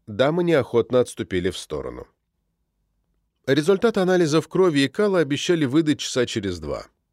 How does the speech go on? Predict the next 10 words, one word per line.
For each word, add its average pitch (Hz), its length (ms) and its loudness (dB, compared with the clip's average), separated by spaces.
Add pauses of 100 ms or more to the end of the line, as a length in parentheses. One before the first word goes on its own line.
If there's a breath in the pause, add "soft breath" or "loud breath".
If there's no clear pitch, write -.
(500)
Дамы 104 340 0
решили, 107 320 -4
что 110 220 -4
мы 113 140 2
отлично 107 420 -4
проведём 107 500 0
это 107 140 -4
время, 175 300 -4
делая 143 360 0
рентген. 85 540 -4